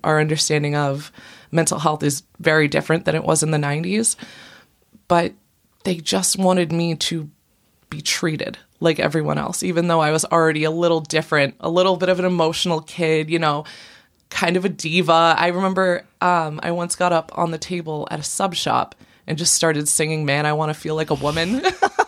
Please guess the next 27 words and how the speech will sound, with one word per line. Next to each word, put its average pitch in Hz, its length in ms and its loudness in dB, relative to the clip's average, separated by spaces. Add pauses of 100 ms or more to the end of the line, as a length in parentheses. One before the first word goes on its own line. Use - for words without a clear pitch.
(200)
I 214 100 4
was, 247 120 2
like, 254 260 4
five 220 320 2
years 240 260 -2
old. 196 400 2 (380)
And 240 160 2
just, 285 220 0
uh, - 100 0
you 330 160 0
know, 392 260 4
I 302 140 0
just, 294 240 -8
I 220 160 -4
always 269 400 0
like 240 220 -4
to - 80 -6
be 226 120 -6
in 233 80 -2
the 233 60 -2
spotlight. 180 540 2
I 170 100 4
always 254 260 0
like 247 220 -2
to, 220 200 -2 (360)
you 220 100 0
know, 196 320 4